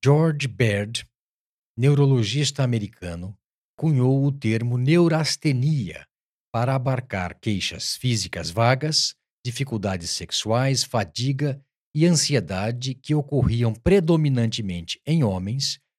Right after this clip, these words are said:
e que seria decorrente da exaustão mental por conta da tensão, volume de trabalho e estresse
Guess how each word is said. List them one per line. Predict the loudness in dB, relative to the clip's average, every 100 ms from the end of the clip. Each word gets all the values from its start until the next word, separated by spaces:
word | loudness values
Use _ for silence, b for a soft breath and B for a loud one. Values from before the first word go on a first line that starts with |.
| _ _ -8
e | -2
que | 0
seria | 2 4 4 2
decorrente | -2 -2 -2 0 0 0
da | -2
exaustão | 0 0 0 -2 -4 -4 0 2
mental | 4 2 -2 -2 0 0
por | -4 -8
conta | -4 -4 -4 -6
da | -10
tensão, | -10 -12 -6 0 2 2
volume | 0 -4 -4 -4 -4
de | -6
trabalho | -10 -4 -2 0 0 -2
e | -4
estresse | -4 -6 -2 0 0 -4 -8